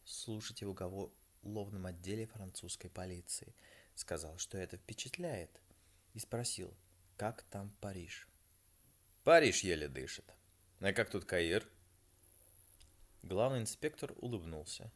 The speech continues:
не выпуская из зубов сигары, и продолжил. Нахед умолкла, но, дописав очередной фрагмент речи,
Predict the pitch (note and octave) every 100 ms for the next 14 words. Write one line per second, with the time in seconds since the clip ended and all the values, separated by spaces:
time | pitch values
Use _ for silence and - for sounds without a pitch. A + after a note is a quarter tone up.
0 | - F2+ E2+ F2+ - G#2 F#2 F2 F#2+ A#2+
1 | - - F2+ E2 C2+ - - - - D3+
2 | D#3 C3 D#2+ - - - - - - -
3 | - - F2 E2 - B2+ G2 C3 G3 G#3+
4 | F#3+ F#3 - - - C3 E3 C3 - G#2+
5 | - G#2 - E2 - F#2+ F#2+ F2 F2 E2+
6 | E2+ E2 A2 D3+ - C#3